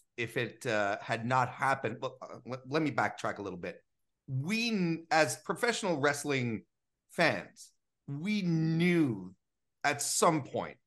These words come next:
the quarters were, were going to pop it. Someone was going to use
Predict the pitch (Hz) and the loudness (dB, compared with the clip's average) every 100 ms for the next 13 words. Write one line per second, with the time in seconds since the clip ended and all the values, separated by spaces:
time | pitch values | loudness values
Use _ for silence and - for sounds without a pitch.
0 | _ 104 135 - 170 165 160 147 120 127 | _ -4 -4 -2 2 4 6 2 0 -2
1 | 127 - _ _ 135 131 139 131 127 113 | -2 -6 _ _ -6 -2 0 0 -2 -4
2 | 135 120 - - - - 254 233 220 185 | 2 2 2 -6 -4 2 4 6 4 6
3 | 160 127 131 147 139 127 131 120 131 110 | 4 2 2 2 0 -4 -6 -4 -2 -2
4 | 90 | -6